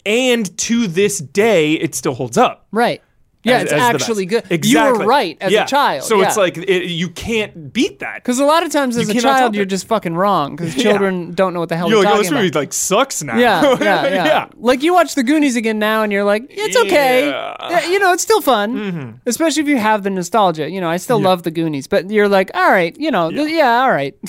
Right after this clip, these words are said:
Speaker 2: <laughs>
Speaker 1: And then the next one, also too young,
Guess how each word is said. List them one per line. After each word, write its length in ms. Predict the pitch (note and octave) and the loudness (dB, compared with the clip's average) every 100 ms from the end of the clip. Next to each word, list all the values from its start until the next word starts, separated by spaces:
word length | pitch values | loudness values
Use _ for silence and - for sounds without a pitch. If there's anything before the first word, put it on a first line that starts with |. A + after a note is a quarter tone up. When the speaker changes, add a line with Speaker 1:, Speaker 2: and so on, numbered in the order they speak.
| - | -2
Speaker 2:
<laughs> 300 | C4 D#4+ - - _ _ | 0 2 0 -6 _ _
Speaker 1:
And 200 | E3+ E3+ | -2 -2
then 640 | D3+ F3 F3 E3 E3 E3 E3 - - - _ _ _ _ | -2 -2 0 0 -2 -4 -8 -10 -20 -20 _ _ _ _
the 100 | F3 | -2
next 300 | G3 G#3 - | -2 -2 -4
one, 460 | F#3 D3 C#3+ C#3+ - _ _ _ - | -2 -2 -2 -6 -12 _ _ _ -4
also 320 | E3 F3 F#3 | -2 0 -4
too 160 | - D3+ | -2 -2
young, 560 | C3+ B2 A#2+ A#2+ A#2+ | -2 -4 -6 -10 -16